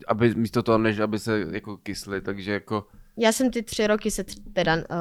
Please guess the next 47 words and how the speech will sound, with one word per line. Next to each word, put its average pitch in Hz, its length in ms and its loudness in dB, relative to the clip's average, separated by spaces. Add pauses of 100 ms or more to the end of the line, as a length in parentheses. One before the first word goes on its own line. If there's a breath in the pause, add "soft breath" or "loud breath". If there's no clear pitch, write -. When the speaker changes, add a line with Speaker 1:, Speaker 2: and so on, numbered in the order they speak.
(180)
Speaker 2:
jakože 160 600 -2
se - 180 -4
nehodlám 170 500 2
kysnout, 214 680 2
abych 180 200 2
to 190 100 0
tady 175 220 4
jakoby 160 420 0
zopakovala 160 640 4
jako 156 200 2
Speaker 1:
Ok, 156 60 2 (300)
Speaker 2:
pro 185 140 8
diváky. 165 380 6
Speaker 1:
dobrý 196 160 4
nápad. 104 340 2 (380 loud breath)
Speaker 2:
A 156 580 8 (100)
tento 185 380 6
rok 175 260 4 (120)
jako 170 260 -2 (580)
jsem 160 360 -4
konečně 170 440 0
zažila 170 680 2 (100)
štěstí 226 760 2 (340 loud breath)
a 170 100 0
právě 170 360 4
mám 165 140 2
Speaker 1:
A 165 40 4
čím 165 180 6
to 117 80 8
Speaker 2:
zaži- 113 40 4
Speaker 1:
bylo? 139 420 8
Co - 100 -6
bylo 180 140 8
ten 156 180 8
první 123 340 6
pocit 117 360 -2
štěstí? 104 500 0
Speaker 2:
Já 202 140 6
nevím, 226 240 4
to 208 140 2
najednou 220 440 4
přišlo, 208 320 0
nebo 208 200 6
od 220 160 6
ledna 240 340 8
na 214 120 6
sebe, 202 340 2